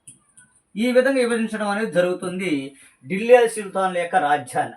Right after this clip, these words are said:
అంటే ఇప్పుడు ఆన్సర్ ఏంది మనకు? ఫస్ట్ ఇక్తాలు, రెండు వచ్చేసి షీక్లుగా, మూడు పరగణాలుగా, నాలుగు వచ్చేసి గ్రామాలుగా. ఇప్పుడు కూడా చివరి దగ్గర గ్రామమే కాబట్టి ఇప్పుడు ఇందులో మనకి ఏమున్నదో మనం ఒకసారి చూసుకున్నట్టయితే మనకు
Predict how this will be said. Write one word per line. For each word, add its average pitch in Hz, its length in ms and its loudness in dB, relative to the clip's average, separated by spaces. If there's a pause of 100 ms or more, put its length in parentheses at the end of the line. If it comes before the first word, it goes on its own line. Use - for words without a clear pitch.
అంటే 190 240 -2
ఇప్పుడు 214 160 0
ఆన్సర్ 220 280 -2
ఏంది 208 120 -4
మనకు? 208 480 -6
ఫస్ట్ 208 240 -4
ఇక్తాలు, 208 760 -2 (760)
రెండు 208 340 2
వచ్చేసి 220 340 0
షీక్లుగా, 220 1000 0 (520)
మూడు 214 420 4
పరగణాలుగా, 208 1000 0 (400)
నాలుగు 202 400 0
వచ్చేసి 220 320 -2
గ్రామాలుగా. 170 800 -2
ఇప్పుడు 247 460 -4
కూడా 262 200 2
చివరి 220 320 -2
దగ్గర 208 200 -6
గ్రామమే 180 540 0
కాబట్టి 180 580 -2 (280)
ఇప్పుడు 208 220 -2
ఇందులో 220 240 -2
మనకి 214 300 -4
ఏమున్నదో 226 320 -2
మనం 220 180 0
ఒకసారి 220 320 -4
చూసుకున్నట్టయితే 208 580 -8
మనకు 190 540 -6